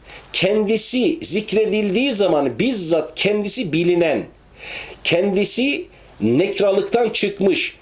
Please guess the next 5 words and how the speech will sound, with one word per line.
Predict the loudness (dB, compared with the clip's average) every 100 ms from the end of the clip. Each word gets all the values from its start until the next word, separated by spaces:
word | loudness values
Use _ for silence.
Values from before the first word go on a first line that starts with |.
| -16
bilinmemezlik | -4 0 2 2 2 2 2 2 2 0 -2 0
özelliğinden | 0 2 2 2 2 2 0
çıkmış | -4 -2 -2 0
kelimelere | 0 2 2 2 2 0
deniliyor. | 0 2 2 0